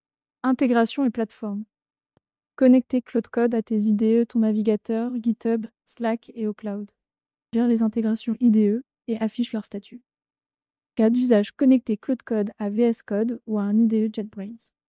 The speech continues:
Chrome. Configure Claude in Chrome. Cas d'usage, piloter un navigateur pour tester un parcours utilisateur. Desktop. Intégrer,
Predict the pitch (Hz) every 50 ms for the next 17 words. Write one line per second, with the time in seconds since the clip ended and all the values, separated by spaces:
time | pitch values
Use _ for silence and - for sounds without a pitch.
0 | _ _ _ _ _ _ _ _ _ - 220 220 240 - _ _ _ _ _ _
1 | _ - 240 - - 233 226 247 269 277 _ - - 262 240 247 247 240 - -
2 | - 220 202 214 226 - _ _ _ _ _ _ _ _ _ _ _ _ _ _
3 | _ _ _ _ _ _ _ _ _ - 285 247 233 240 247 277 277 - - -
4 | - 254 254 240 - 269 277 247 226 226 240 240 247 240 254 240 226 - 220 214
5 | 240 - _ _ 247 233 - 240 - _ 254 240 233 220 233 220 - _ - 254
6 | 254 240 - - 226 220 226 208 208 - 202 190 190 - _ _ _ _ _ _
7 | _ _ _ _ _ _ _ _ _ - 226 233 220 - - _ 185 202 - _
8 | _ _ _ _ _ _ _ _ _ _ _ _ _ _ _ _ _ _ _ _
9 | _ _ _ _ _ _ _ _ _ _ _ _ 240 240 233 - 233 220 220 233
10 | 233 262